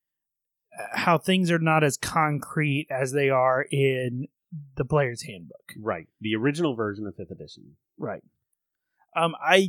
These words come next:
Speaker 1: do, so I, let's start about, let's talk changes first, and then we'll talk about how we feel about the changes.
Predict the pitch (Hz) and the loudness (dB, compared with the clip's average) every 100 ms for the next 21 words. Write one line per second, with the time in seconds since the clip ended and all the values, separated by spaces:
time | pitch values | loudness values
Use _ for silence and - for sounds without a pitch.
0 | 151 151 214 220 202 202 185 - 170 156 | 0 -4 -2 0 0 0 0 4 6 6
1 | 123 - _ 160 _ 143 160 147 160 180 | 2 -12 _ -20 _ -4 0 0 0 -2
2 | - 185 160 151 147 _ 165 151 170 156 | 0 -2 0 -6 -6 _ -6 -2 -2 -2
3 | - 143 131 - - 127 127 147 127 123 | -2 0 -2 -2 -4 -4 -4 -4 -4 -4
4 | 123 - 123 127 117 123 117 240 214 180 | -6 -6 -6 -6 -8 -8 -6 2 4 4
5 | 156 156 170 151 143 135 | 2 0 0 0 -2 -4